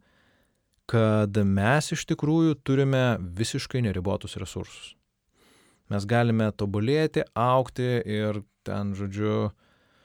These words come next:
daryti, ką tik tai norim. Ir tada pradėjus galvoti apie tas neribotas galimybes,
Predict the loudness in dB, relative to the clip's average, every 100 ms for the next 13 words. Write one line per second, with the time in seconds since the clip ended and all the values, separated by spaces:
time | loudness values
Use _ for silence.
0 | _ _ _ _ _ _ _ -2 2 4
1 | 2 2 0 0 2 4 2 0 -8 _
2 | _ _ _ _ _ _ 0 2 2 2
3 | 0 2 0 4 4 6 4 0 -8 -12
4 | -16 _ -10 -2 0 2 2 4 2 2
5 | 0 -2 0 2 4 2 0 2 2 2
6 | -2 -4 -2 -2 0 0 0 -2